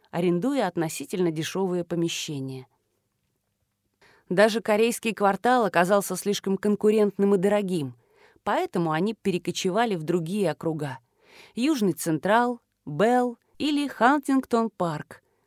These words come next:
работая за прилавками по десять часов в день, порой без выходных, астрономически далеко от своих домов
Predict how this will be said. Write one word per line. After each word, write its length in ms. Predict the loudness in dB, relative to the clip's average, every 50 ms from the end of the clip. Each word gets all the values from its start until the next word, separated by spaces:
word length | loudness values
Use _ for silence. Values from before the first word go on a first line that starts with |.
| _
работая 540 | _ 2 2 2 4 2 0 0 2 0 0
за 120 | 0 -2 -4
прилавками 640 | -2 0 0 2 2 0 -2 -2 -2 -2 -2 0
по 160 | 0 -2 -2
десять 400 | 0 0 0 0 0 -2 -8 -8
часов 380 | -8 -6 -6 -4 -2 -4 -4 -4
в 80 | -6
день, 340 | -4 -2 0 0 0 -2 -6 -12 -20 -20 -20 -20 _ _
порой 280 | -2 0 0 -2 -2
без 200 | -2 -4 -4 -2
выходных, 720 | -4 -4 -2 -2 -2 -2 0 0 0 0 -2 -4 -8 -16 _ _ _ _ _ _ -8
астрономически 840 | -8 -8 -4 -4 -2 0 0 2 0 0 -2 -4 -8 -8 -6 -6 -2
далеко 440 | 0 0 2 2 0 2 4 4 4
от 140 | 4 2
своих 320 | 0 -2 -2 0 0 -2 0
домов 520 | 0 0 0 0 0 -2 -2 -2 -4 -12